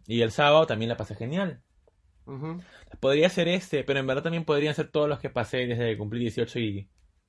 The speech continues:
Speaker 1: era legal beber, este, bebidas alcohólicas.
Speaker 2: Claro.
Speaker 1: A partir de ahí todos mis cumpleaños solo se pusieron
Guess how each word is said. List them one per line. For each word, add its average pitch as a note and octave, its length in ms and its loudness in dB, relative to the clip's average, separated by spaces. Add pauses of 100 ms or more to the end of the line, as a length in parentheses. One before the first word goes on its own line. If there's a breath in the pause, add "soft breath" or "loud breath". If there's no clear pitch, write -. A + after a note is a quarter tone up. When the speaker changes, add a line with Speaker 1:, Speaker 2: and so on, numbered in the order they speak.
(120)
Speaker 1:
era G#2 160 -2
legal G#2 260 2
beber, G2+ 300 -2
este, - 260 -10
bebidas G2 260 -4
alcohólicas. G#2+ 460 -6 (360)
Speaker 2:
Claro. B2+ 300 -2
Speaker 1:
A A2+ 80 2
partir A#2+ 260 4
de C#3 40 4
ahí C#3 120 2
todos C3+ 200 2
mis C3+ 100 -2
cumpleaños B2 400 -2
solo B2+ 280 -6
se A#2+ 100 -8
pusieron A#2 420 -2